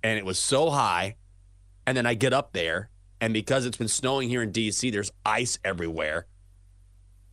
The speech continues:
At one point, I was kind of, like, on my knees, like, 'cause it was a small little walkway until I got to the bigger portion of the roof. It was terrifying up there. And I went up there three different times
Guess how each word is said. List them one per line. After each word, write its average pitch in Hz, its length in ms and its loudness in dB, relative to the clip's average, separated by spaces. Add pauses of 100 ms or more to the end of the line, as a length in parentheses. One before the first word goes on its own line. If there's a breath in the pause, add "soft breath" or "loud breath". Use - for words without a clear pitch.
(320)
At 123 140 2
one 143 180 0
point, 139 320 0
I 107 100 2
was 104 140 0
kind 123 260 -2
of, 117 80 0
like, 110 240 -2
on 120 140 0
my 107 140 0
knees, 107 320 -2
like, 101 220 -4
'cause 101 140 -4
it 98 40 -2
was 98 120 -2
a 87 60 -4
small 110 640 0
little 95 180 0
walkway 110 560 0
until 110 220 -2
I 104 40 2
got 98 200 -2
to 101 80 -6
the 90 60 -4
bigger 98 360 -2
portion 110 420 -4
of 98 40 -2
the 92 80 -2
roof. 107 320 -2 (180)
It 269 140 2
was 320 100 0
terrifying 156 720 2
up - 140 -10
there. 76 260 -4 (340 soft breath)
And 147 140 2
I 170 80 4
went 170 180 4
up 196 180 2
there 104 360 0 (680)
three 165 280 2
different 147 360 0
times 127 580 -2